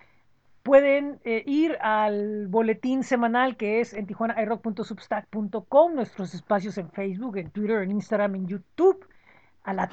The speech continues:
tienda que es bit punto l y diagonal en T J I Rock Merch.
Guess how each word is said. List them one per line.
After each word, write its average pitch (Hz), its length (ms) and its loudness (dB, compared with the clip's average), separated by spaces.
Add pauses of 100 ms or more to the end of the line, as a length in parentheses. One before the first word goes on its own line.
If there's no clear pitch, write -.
tienda 269 580 2
que 208 340 2
es 196 140 0
bit 208 140 -6
punto 233 220 -4
l 226 80 -4
y 226 40 -4
diagonal 208 300 -2
en 202 120 -6
T 233 80 -4
J 220 240 -2
I - 20 0
Rock 208 180 -2
Merch. 302 400 0